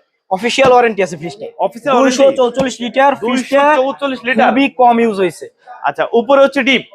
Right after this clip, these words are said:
Speaker 1: উপরে ডিপ, নিচে
Speaker 2: নিচে
Speaker 1: নরমাল,
Speaker 2: নরমাল।
Speaker 1: সুপার ফ্রেশ আছে।
Speaker 2: ভাই, অফিসিয়াল গ্যারান্টি ওয়ারেন্টি থাকবে
Speaker 1: হ্যাঁ
Speaker 2: তো?
Speaker 1: ভাই, এই যে দেখেন,
Speaker 2: কাগজেই আছে?
Speaker 1: একদম লেখা আছে, এ, A to Z, এই যে দুই হাজার তেইশে কেনা।
Speaker 2: আর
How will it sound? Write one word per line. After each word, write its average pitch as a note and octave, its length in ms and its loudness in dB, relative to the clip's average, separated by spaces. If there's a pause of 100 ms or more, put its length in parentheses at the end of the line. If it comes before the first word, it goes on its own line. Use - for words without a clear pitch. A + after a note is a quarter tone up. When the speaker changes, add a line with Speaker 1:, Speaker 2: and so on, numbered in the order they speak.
(140)
Speaker 1:
উপরে C4 380 2
ডিপ, B3+ 360 -2
নিচে A3+ 280 -2
Speaker 2:
নিচে - 0 -
Speaker 1:
নরমাল, C4 480 2
Speaker 2:
নরমাল। B3 320 2
Speaker 1:
সুপার F#3+ 220 2
ফ্রেশ G3+ 320 -4
আছে। - 180 -8 (220)
Speaker 2:
ভাই, F#3+ 100 -2
অফিসিয়াল A#3+ 500 -2
গ্যারান্টি A#3+ 240 0
ওয়ারেন্টি C4 240 2
থাকবে G#3 180 0
Speaker 1:
হ্যাঁ A3 140 2
Speaker 2:
তো? G#3 40 4
Speaker 1:
ভাই, F#3+ 140 2
এই G3 80 0
যে F3+ 120 -4
দেখেন, G3 140 0
Speaker 2:
কাগজেই C4 240 4
আছে? A3 200 2
Speaker 1:
একদম A#3 180 2
লেখা G3+ 440 2
আছে, D3+ 160 -6 (100)
এ, D3+ 40 -4 (180)
A F#3+ 100 -6
to G#3 140 -14
Z, E3+ 40 -6 (180)
এই F3 80 -4
যে E3+ 60 -2
দুই F3+ 180 -2
হাজার A3 200 2
তেইশে A3 320 2
কেনা। C#3 160 -4 (360)
Speaker 2:
আর B2 80 -12